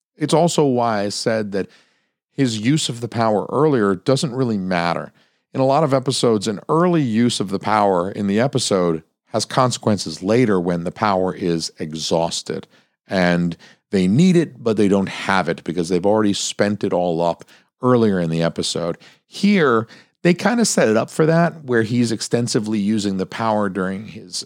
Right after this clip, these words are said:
skiing with Ayukawa, and then he's gonna face some situations where he might need the power, doesn't have it. Here, it just doesn't work on other paranormal entities, probably, or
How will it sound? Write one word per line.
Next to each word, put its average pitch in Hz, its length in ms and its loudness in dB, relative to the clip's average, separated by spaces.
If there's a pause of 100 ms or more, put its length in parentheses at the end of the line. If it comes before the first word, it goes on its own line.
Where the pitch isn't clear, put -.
skiing 120 640 0
with 101 140 -2
Ayukawa, 123 720 2
and 104 240 -2
then 101 340 2 (280)
he's 107 240 2
gonna 101 200 4
face 101 300 0
some 98 160 -4
situations 92 640 -2
where 82 140 -4
he 90 120 -6
might 87 240 -4
need 110 200 -2
the 101 60 -6
power, 92 520 0 (520)
doesn't 85 280 0
have 98 280 0
it. 90 120 -4 (300)
Here, 180 280 4
it 131 100 2
just 120 260 -2
doesn't 101 340 0
work 90 340 0
on 90 140 0
other 87 360 2 (280)
paranormal 90 760 0
entities, 98 580 -4
probably, 87 560 -2
or 123 220 0